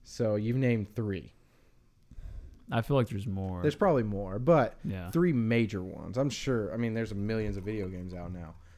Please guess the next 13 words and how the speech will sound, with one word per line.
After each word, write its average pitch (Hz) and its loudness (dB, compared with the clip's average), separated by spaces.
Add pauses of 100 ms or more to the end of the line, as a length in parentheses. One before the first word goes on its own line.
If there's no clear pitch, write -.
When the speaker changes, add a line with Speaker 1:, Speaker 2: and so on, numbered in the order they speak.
(200)
Speaker 1:
but 98 -2
three 120 2
major 104 -2
ones, - -16 (600)
right? 92 -4 (760)
Speaker 2:
Yeah. - 6 (1040)
Speaker 1:
And 123 2
I 113 2
hate 104 -2
that, 78 -10
<laughs> - -6
mainly 139 4
because 117 2